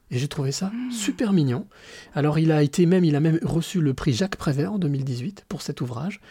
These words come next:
Speaker 1: Ça s'appelle donc, c'est un recueil de poèmes, ça s'appelle Petit Minou, Gros Toutou, il s'appelle Roger Paul Cotreau. Alors, euh, Roger Paul sera, euh, sera mon invité dans Un jour une clé, vendredi, d'où ce vendredi,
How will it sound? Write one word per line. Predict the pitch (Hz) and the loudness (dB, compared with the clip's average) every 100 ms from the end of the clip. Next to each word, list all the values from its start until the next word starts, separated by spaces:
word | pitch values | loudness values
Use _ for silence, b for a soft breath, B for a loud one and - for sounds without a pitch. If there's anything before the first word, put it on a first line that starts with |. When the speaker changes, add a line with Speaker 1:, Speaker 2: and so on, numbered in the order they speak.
| B B B - | B B B -6
Speaker 1:
Ça | 156 | -2
s'appelle | - 151 156 151 | -2 0 2 2
donc, | 143 151 | 0 -2
c'est | - - | -2 -4
un | |
recueil | 113 139 165 160 | 0 0 0 0
de | 143 | 0
poèmes, | 139 123 131 | -2 -4 -4
ça | 156 - | -6 -6
s'appelle | 120 139 127 | -6 -6 -4
Petit | 165 - | -6 -2
Minou, | 165 156 147 | 0 2 2
Gros | 123 120 143 | 0 -4 -4
Toutou, | - - | -6 -4
il | 170 | -4
s'appelle | - 135 135 139 B B B B | -4 -4 -2 -4 B B B B
Roger | 120 139 170 165 170 151 _ | -2 0 0 2 0 -2 _
Paul | - 143 131 - _ | 0 0 -2 -8 _
Cotreau. | - 123 - 147 - B B B B | -6 -6 -4 -4 -6 B B B B
Alors, | 143 131 117 | -2 0 0
euh, | 120 | 2
Roger | 135 135 | 2 2
Paul | 147 160 180 | 2 0 0
sera, | - 135 151 151 | 0 0 2 2
euh, | 123 - | 0 -6
sera | - - 170 | -10 -4 0
mon | 196 | 2
invité | 139 139 151 156 | 2 -2 0 0
dans | 151 135 127 | 2 0 0
Un | 139 | 0
jour | 135 143 135 | 0 2 0
une | 117 | 0
clé, | 139 139 | -2 0
vendredi, | 147 131 135 127 165 | 2 2 2 0 -2
d'où | 127 156 | -2 -4
ce | - 160 | -2 0
vendredi, | 139 135 123 175 | 0 0 -2 -4